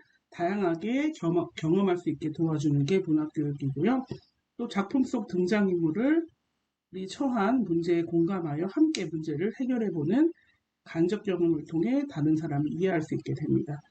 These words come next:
또한 친근한 성인이 들려주는 이야기를 듣고 이야기에 보는 과정에서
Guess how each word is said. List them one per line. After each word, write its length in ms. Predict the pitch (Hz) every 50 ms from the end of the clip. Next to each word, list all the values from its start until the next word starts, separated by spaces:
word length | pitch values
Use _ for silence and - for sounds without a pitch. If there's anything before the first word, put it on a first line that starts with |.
| _ _ _ _ _ _ _
또한 200 | - 254 262 285
친근한 460 | 285 - - 349 359 370 392 359 349 320
성인이 380 | 330 339 311 302 285 269 254 220
들려주는 580 | 196 190 180 196 202 190 190 190 185 175 160
이야기를 400 | 151 160 165 165 165 160 160 151
듣고 580 | - 151 147 - - 147 151 170 220 269 311 302
이야기에 520 | 202 170 165 170 165 165 165 156 151 151
보는 280 | - - 151 156 156 156
과정에서 760 | - 147 143 143 156 151 143 139 139 - 247 277 320 339